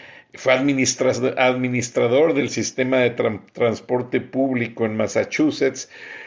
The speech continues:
Le mando un abrazo, vive todavía aquí en Atlanta, por ahí lo tengo en mis redes sociales. Y él se quedó de administrador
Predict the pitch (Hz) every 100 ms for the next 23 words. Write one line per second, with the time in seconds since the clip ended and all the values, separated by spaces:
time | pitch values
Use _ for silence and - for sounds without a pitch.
0 | - 120 120 135 139 135 131 120 127 120
1 | 120 117 113 113 113 117 110 107 107 -
2 | 104 104 - 107 98 98 104 110 107 107
3 | 107 - 107 107 95 92 98 95 92 -
4 | 92 - 110 95 98 - - - - -
5 | - - _ 151 151 170 175 170 160 -
6 | _ _ _ _ _ - - - 156 151
7 | 151 147 143 - 147 147 139 196 196 156
8 | 135 123 123 120 120 - 127 135 - 104
9 | -